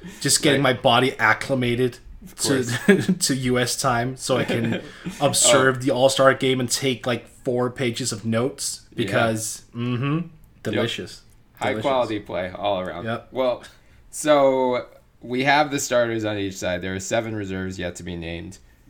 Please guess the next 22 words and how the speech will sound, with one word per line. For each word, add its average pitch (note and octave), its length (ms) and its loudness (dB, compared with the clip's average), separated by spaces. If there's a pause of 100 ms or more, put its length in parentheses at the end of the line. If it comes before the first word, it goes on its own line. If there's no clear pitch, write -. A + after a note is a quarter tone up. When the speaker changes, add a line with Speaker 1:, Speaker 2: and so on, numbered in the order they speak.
(360)
Speaker 2:
Let's B2 320 0
run D#3 320 2
through E3 280 2
the C#3 100 -2
guys. A2 760 0 (440)
We'll, A#2+ 280 -4
we'll B2+ 140 -4
do C#3 160 -2
this B2+ 160 -2
conference A#2+ 400 -4
by F#2 160 -4
conference. - 640 -10
We'll A2+ 200 -6
start D3+ 280 4
with G#2+ 120 -2
the A2 60 -4
Speaker 1:
Mm-hmm. G2 80 -6
Speaker 2:
East F#2+ 180 -8
'cause F2+ 160 -10
it's E2+ 100 -14
just - 220 -12
sad. C2+ 260 -12